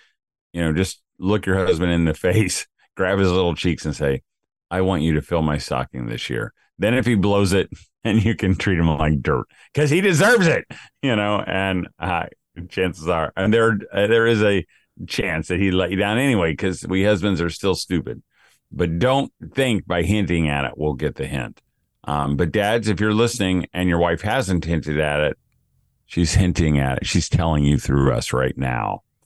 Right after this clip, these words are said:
through all these posts, that she would like a stocking. I think it's just that idea that she is remembered,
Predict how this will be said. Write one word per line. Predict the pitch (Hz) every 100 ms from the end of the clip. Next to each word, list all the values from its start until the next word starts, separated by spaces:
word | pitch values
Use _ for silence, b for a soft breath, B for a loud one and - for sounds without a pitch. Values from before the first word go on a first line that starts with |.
| _ _
through | -
all | - 82
these | 80 80 -
posts, | - 76 64 - - _ _ _
that | - -
she | - 85
would | 78 65
like | 69 71
a | 69
stocking. | - 67 60 60 57 - _ _ _ _ _
I | 78
think | - 123 98
it's | 80
just | 87 -
that | 73 -
idea | 80 78 - 92 98
that | 80 -
she | - 95 92
is | 71 73
remembered, | 76 69 67 67 69 60 55 53